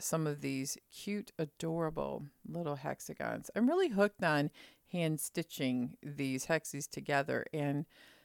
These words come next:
they're fun. I may try to do rows next time, um, in-, instead of the grandmother's flower garden layout or flowers. I don't know, but there's diamonds you can make. There's all kinds of way cool things you can do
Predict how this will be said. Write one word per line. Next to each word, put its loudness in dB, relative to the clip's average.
they're 6
fun. 6
I 4
may 6
try 6
to 2
do 2
rows 6
next 0
time, 4
um, 0
in-, -2
instead 4
of 2
the 0
grandmother's 0
flower 4
garden 4
layout 2
or 4
flowers. 2
I 0
don't 0
know, 6
but 6
there's 2
diamonds 6
you 2
can 2
make. 4
There's -2
all 6
kinds 2
of -6
way 2
cool 2
things -4
you -4
can -4
do -2